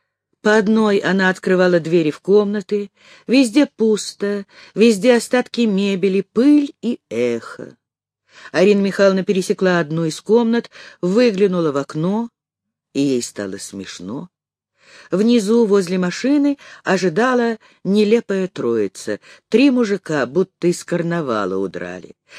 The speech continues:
Один, как со званного обеда, вырвался,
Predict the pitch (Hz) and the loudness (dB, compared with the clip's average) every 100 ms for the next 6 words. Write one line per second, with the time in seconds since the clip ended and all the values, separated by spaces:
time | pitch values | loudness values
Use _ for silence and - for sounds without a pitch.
0 | - - 165 160 202 190 - 160 - 156 | -18 -2 0 2 0 0 -4 -6 -4 -4
1 | 143 156 147 139 131 123 117 151 175 180 | -2 -2 -2 -4 -2 -2 0 0 2 -2
2 | 185 _ _ _ - 156 180 175 175 175 | -6 _ _ _ -8 2 2 2 -4 -6
3 | - 170 | -12 -14